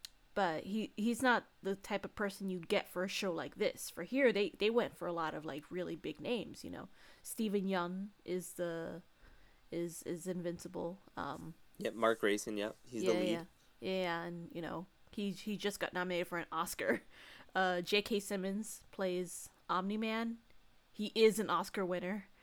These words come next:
Speaker 1: Sandra Oh, Emmy winner. You know, these are big names,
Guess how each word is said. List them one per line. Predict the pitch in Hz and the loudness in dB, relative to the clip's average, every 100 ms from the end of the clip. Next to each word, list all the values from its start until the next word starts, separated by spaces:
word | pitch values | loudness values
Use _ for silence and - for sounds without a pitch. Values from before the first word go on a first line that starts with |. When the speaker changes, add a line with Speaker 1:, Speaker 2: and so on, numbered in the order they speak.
| - - | -20 -16
Speaker 1:
Sandra | - 208 196 185 | 0 2 4 2
Oh, | 175 185 185 - | 4 4 4 2
Emmy | 190 | 0
winner. | 185 180 180 175 180 | -2 -2 -2 -2 -6
You | - 185 | -4 -2
know, | 180 | 0
these | 226 | 4
are | 277 | 6
big | 240 220 208 170 180 _ _ - | 6 6 4 -2 -14 _ _ -4
names, | 170 151 160 - | -2 -4 -10 -14